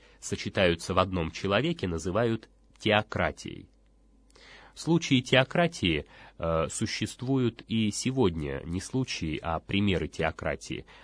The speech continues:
Ну, например, такие исламские государства, как Саудовская Аравия сегодня. Э, это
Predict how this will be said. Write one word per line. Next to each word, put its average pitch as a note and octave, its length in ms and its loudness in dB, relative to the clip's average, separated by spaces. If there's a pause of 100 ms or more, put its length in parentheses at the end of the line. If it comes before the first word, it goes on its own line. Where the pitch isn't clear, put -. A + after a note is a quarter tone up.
Ну, B2+ 100 0
например, G2 540 2 (680)
такие F2 600 0 (320)
исламские F#2 600 0
государства, G2+ 680 -4
как F2 220 -4
Саудовская F2+ 840 0
Аравия D#2+ 540 2
сегодня. C#2+ 640 -6 (400)
Э, C#2 360 -8
это D#2+ 460 -2